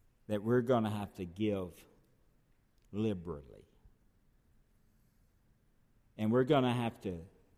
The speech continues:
give with a grace giving. So, Father, I pray, it's not about the amount. It's about the Spirit. It's about our heart. It's about our love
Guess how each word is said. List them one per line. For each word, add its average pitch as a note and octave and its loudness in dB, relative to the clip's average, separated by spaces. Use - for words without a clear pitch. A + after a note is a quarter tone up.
give G#2 0
with G2 -10
a E2 -16
grace G2 -8
giving. D2+ -12
So, A2+ -2
Father, C3 6
I A#2 2
pray, F2+ -4
it's - -14
not C#3 4
about D#3+ 0
the C3+ -2
amount. F#2+ -4
It's F#2+ -18
about F#2 -10
the F#2+ -20
Spirit. A#2+ -2
It's - -18
about F2+ -6
our E2 -14
heart. A2+ -2
It's - -18
about F2 -8
our F2 -8
love E2 -12